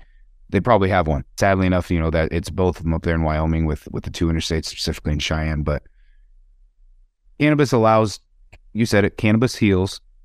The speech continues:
and these other drugs, they kill. And, and that's just a simple fact of it. It's, it's a deeper rooted issue, though. Instead of having, you know, clinics and, and safe places for people to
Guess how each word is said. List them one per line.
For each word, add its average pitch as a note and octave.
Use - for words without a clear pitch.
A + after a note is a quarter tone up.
and E2+
these F2
other F2
drugs, D#2
they D#2
kill. -
And, C#2+
and D#2
that's E2
just -
a D#2+
simple D#2
fact D#2
of C#2+
it. D2
It's, A2+
it's G#2+
a A#2+
deeper C3+
rooted G2+
issue, G#2+
though. F2+
Instead G2
of G#2+
having, F#2+
you F2
know, F2
clinics G#2
and, E2+
and D2+
safe G2+
places F2+
for F2
people F2
to D#2+